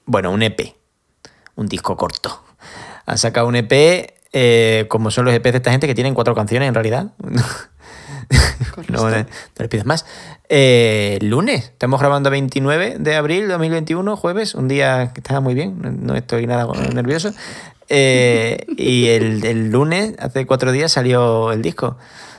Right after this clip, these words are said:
Speaker 1: <clears throat> Está siendo una semana, está siendo una semana muy, ¿cómo se dice esto en español? Están pasando muchas cosas, porque saca un disco esto,
Speaker 2: <laughs>
Speaker 1: B T S dice que
Speaker 2: Estabas
Speaker 1: va a
Speaker 2: buscando
Speaker 1: sacar
Speaker 2: la palabra eventful
Speaker 1: Eh, correcto.
Speaker 2: en español.
Speaker 1: Exactamente.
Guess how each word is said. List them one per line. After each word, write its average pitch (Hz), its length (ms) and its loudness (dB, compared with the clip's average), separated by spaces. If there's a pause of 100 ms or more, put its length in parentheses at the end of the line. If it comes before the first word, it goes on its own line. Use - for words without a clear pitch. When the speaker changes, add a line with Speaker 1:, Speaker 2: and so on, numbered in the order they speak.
(140)
Speaker 1:
<clears throat> 175 560 0 (260)
Está 120 220 0
siendo 139 220 2
una 139 100 4
semana, 139 500 4
está 139 160 4
siendo 160 180 4
una 170 100 6
semana 170 400 4
muy, 135 1160 2 (100)
¿cómo 127 120 0
se 135 60 0
dice 127 200 0
esto 110 300 0
en 107 160 0
español? 110 460 -4 (300)
Están 143 240 2
pasando 156 220 2
muchas 139 260 2
cosas, 127 400 2 (420)
porque 117 220 2
saca 127 200 2
un 131 100 2
disco 127 260 2
esto, 202 400 4 (180)
Speaker 2:
<laughs> - 160 -20
Speaker 1:
B 131 180 4
T 135 120 0
S 135 120 6
dice 131 60 4
que 127 60 6
Speaker 2:
Estabas 254 240 6
Speaker 1:
va - 60 6
a - 20 6
Speaker 2:
buscando 339 300 6
Speaker 1:
sacar 320 100 8
Speaker 2:
la 311 40 4
palabra 302 300 6
eventful 294 580 4
Speaker 1:
Eh, 131 120 -2
correcto. 131 280 2
Speaker 2:
en 269 60 6
español. 262 380 2 (140)
Speaker 1:
Exactamente. 139 720 2